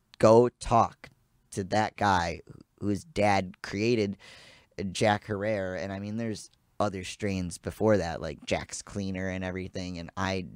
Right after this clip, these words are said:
don't even know how you would obtain some of those strains. Like,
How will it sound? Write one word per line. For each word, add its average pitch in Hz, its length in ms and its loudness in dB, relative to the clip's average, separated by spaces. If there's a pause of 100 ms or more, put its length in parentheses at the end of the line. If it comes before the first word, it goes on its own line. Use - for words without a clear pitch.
don't 98 240 -4
even 92 240 -8
know 92 140 -4
how 90 160 -6
you 90 200 -8
would 85 120 -8
obtain 87 640 -8
some 90 220 -10
of 85 80 -12
those 85 200 -12
strains. 85 560 -12 (360)
Like, 98 180 -8